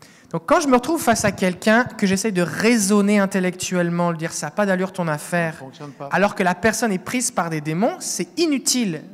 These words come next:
Speaker 1: Mais j'arriverai pas. La personne est aveuglée, pas consciente, captive. Euh, il n'y a aucune des paroles que je vais dire qui va, qui va la faire revenir. D'accord ?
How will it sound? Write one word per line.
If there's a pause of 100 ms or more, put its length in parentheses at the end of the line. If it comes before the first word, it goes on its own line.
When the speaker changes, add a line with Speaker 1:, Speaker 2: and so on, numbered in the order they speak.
(280)
Speaker 1:
Mais
j'arriverai
pas. (340)
La
personne
est
aveuglée, (420)
pas
consciente, (280)
captive. (380)
Euh, (560)
il
n'y
a (160)
aucune
des
paroles
que
je
vais
dire
qui
va,
qui
va
la
faire (600)
revenir. (160)
D'accord ?